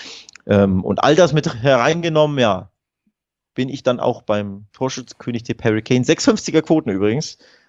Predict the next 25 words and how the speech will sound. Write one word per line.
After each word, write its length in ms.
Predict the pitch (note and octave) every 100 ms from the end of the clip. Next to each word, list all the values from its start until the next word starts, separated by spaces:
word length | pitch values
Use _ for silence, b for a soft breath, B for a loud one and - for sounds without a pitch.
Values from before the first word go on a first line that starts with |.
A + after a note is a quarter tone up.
| b b -
Ähm, 220 | A#2+ A#2+
auch 180 | A2+ -
hier, 380 | - E3 F3 D3+
ja, 320 | A#2+ A2 F#2 F#2+
mehr 220 | A#2 E3+
oder 140 | G3+
weniger 200 | F3 F#3
ein 80 | E3
Favoritentipp. 840 | E3+ D#3 D3 F3 - C3+ D3 _ _ b b b b -
Kylian 440 | F3 F#3 E3 D#3
Mbappé 320 | D3 - D#3
ist 340 | A#2 - - -
bei 100 | G2+
den 160 | G#2
Wettanbietern 520 | G2+ G2 F#2+ F#2+ F#2
der 280 | F#2 F2+ F#2+ F#2+ _
Favorit 480 | - G2 F#2 G#2 A#2+
auf 100 | A2+
den 120 | -
Torschützenkönig. 580 | G2 F2 G2 - - G2
Kann 160 | B2 E3
es 60 |
natürlich 180 | D#3+ C#3
auch 160 | C#3+ D#3
werden, 340 | G#2 G#2 F3+